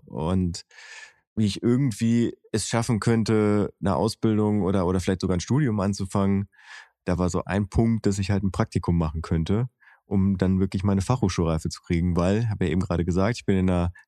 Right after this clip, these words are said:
dreizehnten Klasse von der Schule geflogen. In Nordrhein-Westfalen ist es so, wenn du die zwölfte Klasse schaffst, dann hast du den schulischen Teil der Fachhochschulreife. Und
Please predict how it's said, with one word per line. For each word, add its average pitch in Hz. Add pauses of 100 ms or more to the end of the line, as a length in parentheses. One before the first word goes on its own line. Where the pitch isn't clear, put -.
dreizehnten 92
Klasse 101
von 123
der 123
Schule 123
geflogen. 127
In 101
Nordrhein-Westfalen 101
ist 98
es 95
so, 101
wenn 98
du 95
die 98
zwölfte 98
Klasse 92
schaffst, 104
dann 101
hast 98
du 92
den 90
schulischen 101
Teil 95
der 90
Fachhochschulreife. 87 (840)
Und 95